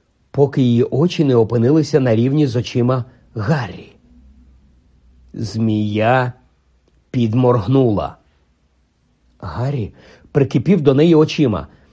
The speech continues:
а тоді миттю озирнувся, щоб побачити, чи ніхто не стежить. Нікого. Він знову глянув на змію і теж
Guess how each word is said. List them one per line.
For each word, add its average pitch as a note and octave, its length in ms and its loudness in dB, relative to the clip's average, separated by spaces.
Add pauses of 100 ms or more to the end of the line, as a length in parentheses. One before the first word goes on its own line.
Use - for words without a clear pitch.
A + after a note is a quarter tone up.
(180)
а - 120 -14
тоді C#3+ 240 0
миттю E3+ 420 4
озирнувся, D#3 720 2 (540)
щоб - 320 -4
побачити, C3+ 520 0
чи C3 140 -4
ніхто C#3 340 2
не D#3+ 120 2
стежить. G#2 540 -4 (640)
Нікого. - 600 -6 (800)
Він C#3+ 220 2
знову B2+ 340 4
глянув B2+ 340 0
на B2+ 120 2
змію C3+ 320 2
і C#3 100 2
теж - 380 0